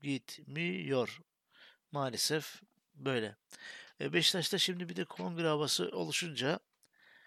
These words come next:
e, şampiyonluk yarışı da tabii ki etkilenecek. Yani <coughs> kenar yönetim bundan etkilenecek, sahadaki futbolcu etkilenecek. Ee, tribünde ona destek olması gereken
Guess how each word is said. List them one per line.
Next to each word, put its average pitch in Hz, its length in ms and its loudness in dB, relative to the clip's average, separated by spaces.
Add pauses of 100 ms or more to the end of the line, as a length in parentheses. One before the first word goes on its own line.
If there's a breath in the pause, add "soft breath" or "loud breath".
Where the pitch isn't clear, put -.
(240 loud breath)
e, - 80 -8
şampiyonluk 175 560 2
yarışı 165 340 4
da 135 80 -8
tabii 107 260 -6
ki 107 120 -6
etkilenecek. 101 540 -4
Yani 117 280 -4 (100)
<coughs> - 1120 -2
kenar 143 300 4
yönetim 139 520 2
bundan 135 240 -4
etkilenecek, 131 640 0 (360 soft breath)
sahadaki 135 500 0
futbolcu 131 500 -2
etkilenecek. 123 720 0 (1080 loud breath)
Ee, 82 340 0 (240)
tribünde 151 440 -2
ona 151 220 2
destek 143 340 -2
olması 139 340 -4
gereken 139 480 0